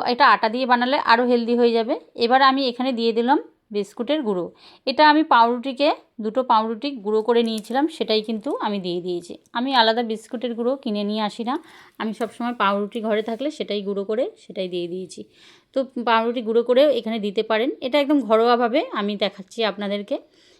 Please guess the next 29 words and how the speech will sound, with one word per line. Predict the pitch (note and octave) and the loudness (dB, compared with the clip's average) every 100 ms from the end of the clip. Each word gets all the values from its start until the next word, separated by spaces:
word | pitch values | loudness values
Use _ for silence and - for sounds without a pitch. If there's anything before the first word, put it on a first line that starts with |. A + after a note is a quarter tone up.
| _ | _
এখানে | A#3+ C#4+ C#4+ | -4 0 2
দিয়ে | C4 C4+ | 2 -2
দিয়েছি | B3+ C4 A#3+ D#4 C#5+ | 0 -4 -4 -6 -4
আমি | - A3 A3 A3+ | -6 -4 -4 -4
হচ্ছে, | G#3+ - - | -8 -10 -2
আহ, | D#4 - _ _ _ _ A3 G#3 | -2 -4 _ _ _ _ -8 -6
দু | A3+ | -2
চামচের | C#4 B3+ B3 B3+ | 0 0 0 -2
মতো | A#3+ G#3+ C#4+ G#4+ - _ _ _ - | 0 -2 -2 -2 -8 _ _ _ -14
হচ্ছে | A3+ - C4+ - | -14 -2 -2 -2
এখানে | A3+ A3+ A#3+ | -6 -4 -2
মশলা | A3+ A3 - B3 | -2 -4 -2 -2
আমি | A#3+ | 0
তৈরি | A#3+ A3+ A3+ | 0 0 2
করে | A#3+ A#3+ | 2 2
নিয়েছিলাম, | A3+ G#3 A#3+ B3 | -2 -6 -4 -2
ভাজা | G#3 G#3 | -2 -2
মশলা। | A#3+ A3 - A#3+ - - - _ | -2 -2 -2 -6 -6 -20 -20 _
এখানে | B3 D4 D4 | -2 2 2
চাইলে | C#4+ B3+ C4+ | 2 4 2
আপনারা | C4 A#3 A#3 | 2 0 -2
চাট | A#3 A3 A3 | 2 0 0
মশলাও | A3+ - B3 | -8 -2 -2
দিতে | A#3 G#3+ | -2 -4
পারেন। | A#3+ A#3 B3+ G#4+ - - _ _ | -2 0 -2 -4 -8 -20 _ _
তো | C4+ | -2
ভাজা | A#3 B3 C#4 | 2 2 4
মশলার | C#4+ B3+ C#4+ B3 | 2 2 0 0
দিয়ে, | C4+ | -2